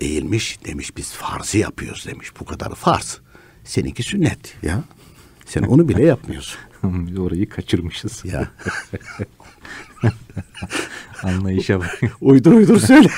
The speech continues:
Speaker 1: <laughs> Uydur uydur söyle. Adam bidat sakalına farz diyor. Ya onun farzı varmış, görüyor musun? Farz olan kısmını yapıyorlarmış onlar. Ya. Allah Teala insaf versin, hidayet versin, anlayış versin.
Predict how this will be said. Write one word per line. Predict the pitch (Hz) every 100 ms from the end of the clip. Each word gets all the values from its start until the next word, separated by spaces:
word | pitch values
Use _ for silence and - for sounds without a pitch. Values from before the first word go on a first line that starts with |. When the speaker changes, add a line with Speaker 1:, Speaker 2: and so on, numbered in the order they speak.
| - - -
Speaker 1:
<laughs> | - - - -
Uydur | 147 120 131 110
uydur | 233 151
söyle. | - 175 131 - - -
Adam | 139 196 226 170
bidat | 208 -
sakalına | - 214 226 220 220
farz | - 151 156 123
diyor. | 98 64 60 80
Ya | 104 151
onun | 123
farzı | 123 95 85 104
varmış, | 131 80 -
görüyor | 90 104 226
musun? | - - - _ _ 101 98
Farz | 92 107
olan | 107 127
kısmını | - - 85 113
yapıyorlarmış | 127 85 67 65 67 71
onlar. | 58 - - - - 90
Ya. | 69 80 90 _ - - - - - - - 175
Allah | 147
Teala | - 71 82 -
insaf | 92 - 92 -
versin, | 71 -
hidayet | 78 73 71 78 -
versin, | 67 71
anlayış | 64 62 82 -
versin. | - - -